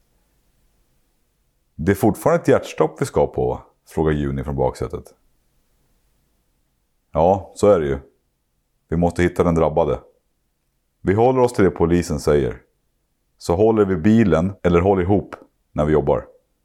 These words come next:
Är det klart?" säger jag tydligt. "Hoppas bara någon påbörjat H L R", säger Juni, medan Emil kör vidare.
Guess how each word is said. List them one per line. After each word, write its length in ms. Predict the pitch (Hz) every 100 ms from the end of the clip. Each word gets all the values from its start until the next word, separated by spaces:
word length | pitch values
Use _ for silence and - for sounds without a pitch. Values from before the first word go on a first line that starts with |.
| _ _ _ _ _ -
Är 100 | 160
det 80 |
klart?" 360 | 175 208 - - - _
säger 260 | - 67
jag 100 | 67
tydligt. 400 | 73 62 58 - _ _ _ _ _ _ _ _ _ _ _ _ _ _ _ _
"Hoppas 440 | _ 113 - 123 120
bara 200 | 101 82
någon 280 | 80 78
påbörjat 380 | 78 80 73 73
H 180 | 82 80
L 60 | 92
R", 340 | 76 64 67 _
säger 280 | - 76 73
Juni, 480 | 71 69 65 64 64 - _ _ _ _
medan 220 | 76 76 -
Emil 340 | 87 82 80 69
kör 120 | 71
vidare. 360 | 69 65 58